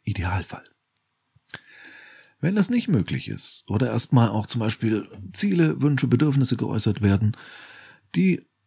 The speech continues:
schwierig sind zu vereinbaren, wenn keine Win-Win-Situation, eine Win-Win-Situation ist genial und da kann man drauf hinarbeiten, aber ja, es gelingt natürlich nicht immer. Völlig klar. Dann hilft's aber auf jeden Fall im ersten Schritt,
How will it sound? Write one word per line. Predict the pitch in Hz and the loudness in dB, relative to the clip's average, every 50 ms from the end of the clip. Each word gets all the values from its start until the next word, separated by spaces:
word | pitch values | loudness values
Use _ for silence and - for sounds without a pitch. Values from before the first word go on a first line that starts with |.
| _ _ | _ _
schwierig | - - 214 226 220 175 127 - | -8 -4 0 2 4 4 4 4
sind | - 147 180 170 - - - _ _ - _ _ _ _ _ _ _ - | 4 2 2 0 -2 -8 -16 _ _ -20 _ _ _ _ _ _ _ -4
zu | - - 127 | -2 0 2
vereinbaren, | - 120 - 143 160 139 - 85 82 90 110 151 - _ _ _ - | 2 2 2 2 2 4 4 4 4 4 2 0 -2 _ _ _ -4
wenn | 92 98 92 95 | -2 0 0 2
keine | - 117 123 127 123 92 | 4 6 8 8 8 6
Win-Win-Situation, | 82 80 76 76 87 92 - - - - 92 85 - 110 110 110 | 4 2 2 2 2 2 2 0 -2 -2 -2 0 2 4 4 6
eine | 104 78 | 6 4
Win-Win-Situation | 92 90 87 104 123 123 113 - 101 95 - - 92 90 | 4 4 4 4 4 2 2 0 0 0 0 0 0 0
ist | 85 82 - | 0 -2 -2
genial | - - 69 67 80 87 110 147 165 147 - - - - - - - - - - - | -4 -4 -4 -2 0 2 4 6 4 4 2 -2 -18 -18 -18 -18 -20 -20 -18 -10 -6
und | - | -2
da | 80 76 | -2 0
kann | - - 104 | 2 4 6
man | 107 110 | 6 6
drauf | 87 85 - - | 4 2 0 2
hinarbeiten, | - 131 160 165 131 127 120 110 110 120 - 120 - - | 4 6 6 6 6 4 4 2 2 2 2 0 -2 0
aber | 90 90 92 | 0 0 2
ja, | 90 85 95 101 110 | 2 4 4 4 2
es | 82 - 87 - - | 2 0 -2 -2 -2
gelingt | - 90 82 80 92 98 - - | -2 0 0 2 0 0 0 0
natürlich | 87 80 - - 80 80 82 82 - - | 0 0 2 0 0 2 2 0 -2 -2
nicht | 73 73 78 - - - - | -4 -4 -4 -4 -6 -2 2
immer. | - 101 101 92 76 - - _ - - - - - - - - - | 6 6 6 6 4 0 -6 _ -20 -20 -20 -18 -18 -18 -20 -20 -20
Völlig | _ - - 78 78 82 95 92 - - | _ -4 -2 0 2 2 0 -2 -4 -2
klar. | - - 113 95 - - - - _ - - - - - - - - - - _ _ _ - | 2 2 2 2 2 -4 -10 -20 _ -20 -20 -20 -20 -20 -20 -20 -20 -20 -20 _ _ _ 4
Dann | - 110 127 156 175 | 6 8 8 8 8
hilft's | 135 185 190 165 - - | 8 8 6 4 2 2
aber | 160 143 143 | 2 4 4
auf | 131 - | 2 2
jeden | 151 139 135 135 | 2 2 2 2
Fall | 131 - 131 123 127 | 4 6 6 6 6
im | 127 | 4
ersten | 110 107 110 - - 107 | 4 0 0 0 0 -2
Schritt, | - - - 104 - - - - | 0 2 0 0 0 -2 -12 -16